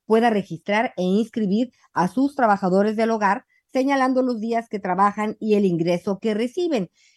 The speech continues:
Es muy importante, eh, pues, estar informado de esto, tanto los empleadores como las personas trabajadoras del hogar, porque tendrán derecho a seguro de riesgos del trabajo, seguro por enfermedades y maternidad, seguro de invalidez y vida,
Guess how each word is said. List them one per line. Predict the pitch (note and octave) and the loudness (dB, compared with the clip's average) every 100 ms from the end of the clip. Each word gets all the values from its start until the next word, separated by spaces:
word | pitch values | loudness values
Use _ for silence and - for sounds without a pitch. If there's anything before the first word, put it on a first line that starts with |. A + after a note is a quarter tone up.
| _ | _
Es | C#4+ D4 | -4 0
muy | E4+ | 0
importante, | C4+ A#3+ G#3+ A#3 A#3 A#3 A#3 - | 0 0 0 0 0 -2 -2 -2
eh, | E3 E3 - | -2 -2 -2
pues, | F3+ | -6
estar | F3 - A3+ | -6 2 4
informado | B3 A3 G3 G3 G#3 | 4 2 2 2 2
de | F#3+ F#3 | 2 2
esto, | F3+ G3+ G#3 _ | 0 -6 -8 _
tanto | A#3 A#3 A#3+ | 0 0 0
los | A#3+ F#3 | -4 -4
empleadores | A#3 B3 B3 G#3 G3+ G3+ B3 _ _ | -6 -4 -2 0 0 0 -2 _ _
como | C4+ C4+ C#4+ C#4 | 0 2 2 0
las | G3 A3 B3 - _ | -2 0 -2 -8 _
personas | A3+ G3 C4 B3+ C4 C4 F#3+ | -4 0 2 2 0 -4 -6
trabajadoras | G3+ G3+ A3 G#3+ G#3 A3 A3 _ _ | -4 -2 -4 -4 -2 -2 -6 _ _
del | F#3+ A#3 | -2 0
hogar, | B3 D4+ D4+ _ _ _ | 4 2 2 _ _ _
porque | - D4+ D4+ E4 | 0 0 0 -6
tendrán | A#3 G#3 G#3+ A#3 | -2 0 2 2
derecho | A#3 A#3 A#3 | 0 -4 -4
a | A#3 | -6
seguro | G#3 F#3 A3+ A3 | -4 -2 0 2
de | F#3+ | 2
riesgos | E3+ G3 A3 A3 G#3+ G#3 | 2 2 2 0 -4 -2
del | F3+ | -4
trabajo, | E3 E3+ G#3 A#3+ C#4 C#4 - _ | -2 0 0 0 -2 -4 -6 _
seguro | - G3 B3 B3+ | 0 2 4 2
por | A#3 G3 | 2 0
enfermedades | F3 F#3 E3+ F#3 G3+ G3 | 0 -2 0 0 0 -2
y | F3 | -4
maternidad, | E3 F3+ E3 F#3 A#3 B3+ - _ | -4 -4 -4 0 0 0 -6 _
seguro | - G#3+ A#3+ C#4+ D4+ | -4 -2 -2 0 0
de | G3 A3 B3 | 0 -2 -2
invalidez | G#3+ G3 F3+ F3+ F3+ G#3+ A#3+ - | -2 -2 -2 -2 -2 -2 -4 -6
y | G3+ | -4
vida, | G3+ A#3+ G3+ - | -2 -2 -2 -6